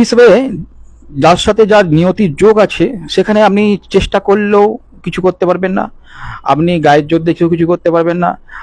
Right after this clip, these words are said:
আপনি বুদ্ধি প্ল্যান লাগিয়েও কিছু করতে পারবেন না, লোকজনকে জড়ো করে ভয় দেখিয়েও কিছু করতে পারবেন না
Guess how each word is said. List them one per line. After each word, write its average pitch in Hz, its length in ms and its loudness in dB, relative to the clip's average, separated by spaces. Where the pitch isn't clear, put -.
আপনি 147 180 0
বুদ্ধি 139 340 -2
প্ল্যান 143 260 0
লাগিয়েও 156 320 0
কিছু 160 180 -6
করতে 160 240 -2
পারবেন 160 260 -2
না, 170 60 -2
লোকজনকে 151 460 2
জড়ো 143 260 2
করে 156 140 0
ভয় 139 220 0
দেখিয়েও 151 260 0
কিছু - 180 -6
করতে 165 220 -4
পারবেন 165 320 -2
না 185 60 0